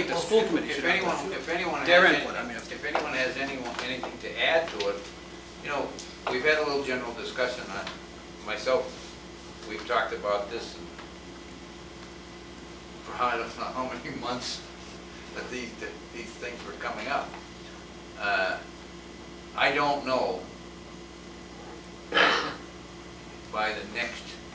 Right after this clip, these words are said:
Speaker 2: budgetary session that we sit down, okay, we're gonna start this budget season, I believe, a little earlier than we did last year. And like, uh, Bob Champagne said, that, uh, we're gonna have to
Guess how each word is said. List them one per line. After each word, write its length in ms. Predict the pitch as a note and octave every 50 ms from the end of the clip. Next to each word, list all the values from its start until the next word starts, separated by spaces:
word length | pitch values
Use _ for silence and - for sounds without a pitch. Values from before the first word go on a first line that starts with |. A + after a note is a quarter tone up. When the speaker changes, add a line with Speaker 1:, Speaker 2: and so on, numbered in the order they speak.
| - - - - - - - - - - - -
Speaker 2:
budgetary 680 | A2 A2+ A2+ A2 A2+ - - A2 A2 G2+ F#2+ - A#2 - - - - -
session 360 | - B2 A#2 A#2 - - - F2+ F2
that 140 | F2 - -
we 60 | -
sit 240 | - - - G#2 G#2 - -
down, 260 | G#2 F#2+ F#2+ F#2 F2+ E2+ E2+ - - - - - - - - - - - - - - E2+ F2 E2+
okay, 240 | E2+ - F#2+ G2 G2+ F#2+ F#2+ F#2+
we're 60 | F#2+
gonna 260 | F#2+ G2+ G#2 G#2 G2+ - - - - - - - - - - - - - -
start 220 | A#2 A2+ A2+ - - - - -
this 260 | - - - - - - - -
budget 320 | G#2+ A2 A2 - G#2 G2 F2 - -
season, 480 | - - B2+ B2 A#2 A2 A2 G#2+ G#2
I 140 | G2 F#2 F2+ F2+ F2 F#2+
believe, 320 | G#2 G#2+ A2+ A2+ A2+ A2 A2 - - - - - - - - - - - G2+
a 40 | G2+ G#2
little 160 | A2 A2 A2 G#2+
earlier 320 | A2 A2 A2 G#2+ G#2 G#2 G2
than 120 | G2+ G2+ G2
we 80 | G2 G2 F#2+ G#2+
did 160 | G#2 G2 G2
last 380 | G2 G2+ G2+ G#2 G2+ - - A2+
year. 220 | G#2 G#2 G#2 G#2 - - - F2+ - - - - - - - - - - F#2 F#2+ G2
And 160 | F#2+ F#2+ F#2 F#2 F#2 F#2
like, 240 | F#2+ F#2 F#2 F#2 F#2 F#2 F#2+
uh, 100 | F#2+ F#2 F#2 F2+ F2+ F#2+
Bob 260 | F#2+ F#2+ G2 G2 F#2+
Champagne 540 | - - G2+ G2 G2 F#2 F#2 F#2+ G2 G2 F#2+ F#2+ - -
said, 100 | F#2 F#2
that, 420 | F2+ F2+ F#2 F2+ F2 - - F#2
uh, 60 | E2+ D#2+ - - - - - - -
we're 120 | - - G#2+
gonna 100 | G2 G2
have 140 | G2 G2 -
to 40 | F#2